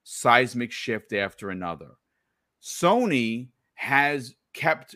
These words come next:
very, very, uh, close to the vest with what they have done successful. And that is the old dinosaur way of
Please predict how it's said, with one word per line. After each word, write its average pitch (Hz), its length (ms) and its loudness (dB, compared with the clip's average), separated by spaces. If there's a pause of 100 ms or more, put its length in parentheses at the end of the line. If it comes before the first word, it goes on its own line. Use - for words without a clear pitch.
very, 151 500 0
very, 151 640 -6 (100)
uh, 104 340 -2 (180)
close 151 520 -4
to - 180 -10
the 117 140 -6
vest 110 540 -6
with 120 240 -8
what 117 260 -4
they 120 160 -2
have 104 240 -6
done 110 420 -4
successful. - 840 -8 (340)
And 110 140 -4
that 151 180 4
is 156 160 -4
the 131 160 -4
old 143 420 0
dinosaur 127 680 -2
way 104 320 0
of 101 340 -2